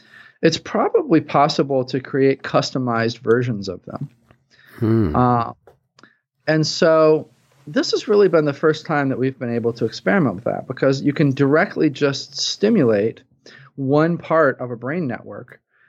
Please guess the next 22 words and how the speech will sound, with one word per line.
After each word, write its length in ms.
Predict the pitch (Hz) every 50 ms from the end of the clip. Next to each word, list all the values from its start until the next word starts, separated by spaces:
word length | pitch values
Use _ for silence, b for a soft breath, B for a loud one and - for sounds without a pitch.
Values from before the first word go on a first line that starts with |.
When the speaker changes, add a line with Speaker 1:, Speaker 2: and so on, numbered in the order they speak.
| _ _ _ _ _ -
Speaker 1:
instead 560 | - 135 131 127 123 - - - 160 151 160 160
of 140 | 151 131
having 440 | 120 131 143 139 139 - 151 135 131
to 160 | 123 - 135
sort 320 | 123 - - 139 135 135 127
of 160 | 123 113 110
work 300 | 123 127 135 147 147 -
your 120 | 151 135
way 220 | 131 127 127 123 123
into 260 | 127 131 - - 127
it 80 | 120 113
organically, 600 | 113 107 107 120 120 139 147 139 - - 113 110
where 140 | 107 107 110
the 100 | 104 110
whole 220 | 107 135 127 120 113
network 380 | 113 120 - - 117 110 -
is 120 | 117 107 110
involved 460 | 107 101 104 104 107 113 110 107 113
in 100 | 101 98
some 280 | 98 - 104 101 101
way 340 | 101 101 101 98 98 98 98
and, 240 | 95 95 98 110 B